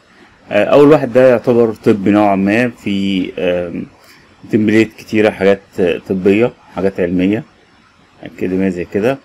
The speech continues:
الخلايا و-، والجسم الإنسان وحاجات زي كده. تاني موقع Canva، ده موقع سهل جدًا في الاستخدام، بتلاقي template جاهز. تقريبًا أنا بعتمد عليه تمامًا في، في أي حاجة،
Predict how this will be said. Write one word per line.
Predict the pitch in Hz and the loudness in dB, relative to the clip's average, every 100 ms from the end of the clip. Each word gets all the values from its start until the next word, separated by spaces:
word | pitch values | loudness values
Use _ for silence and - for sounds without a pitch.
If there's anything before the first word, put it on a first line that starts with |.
| _ 117 - _ _ - | _ -20 -20 _ _ -14
الخلايا | 101 95 - 95 101 101 95 95 92 | -12 -8 -2 2 4 4 2 0 0
و-، | 90 85 87 85 _ _ _ _ - | -2 -4 -6 -8 _ _ _ _ -8
والجسم | 92 92 92 90 92 98 98 101 | -2 -2 -2 -4 -4 -4 -4 -4
الإنسان | 90 - 101 | -6 -2 -2
وحاجات | 92 92 | 0 -4
زي | 92 | -8
كده. | 85 104 127 - _ _ _ _ _ _ _ - | -8 -6 -4 -6 _ _ _ _ _ _ _ 2
تاني | 143 147 | 4 6
موقع | 151 151 147 131 135 | 4 4 0 2 0
Canva، | 139 127 127 127 139 | 0 0 2 2 2
ده | 117 127 | 4 2
موقع | 139 139 | 2 -2
سهل | 127 139 127 | -2 -2 0
جدًا | 110 117 117 107 | 0 0 0 -2
في | - | -4
الاستخدام، | 101 92 87 104 - 95 107 120 117 | -6 -6 -10 -14 -6 0 2 2 -2
بتلاقي | 92 95 110 | -4 -2 0
template | 110 101 92 101 98 | 0 -2 -2 -4 0
جاهز. | 104 110 117 - - - _ _ - | 2 2 -2 -8 -20 -20 _ _ 4
تقريبًا | 127 151 | 6 6
أنا | |
بعتمد | 135 117 135 123 | 2 0 0 2
عليه | 117 | 0
تمامًا | 123 117 117 123 117 | 0 0 2 2 0
في، | 110 - 92 | -4 -12 -20
في | 87 - 92 | -20 -6 -2
أي | 107 107 | -2 -2
حاجة، | - 104 127 | -4 -2 -2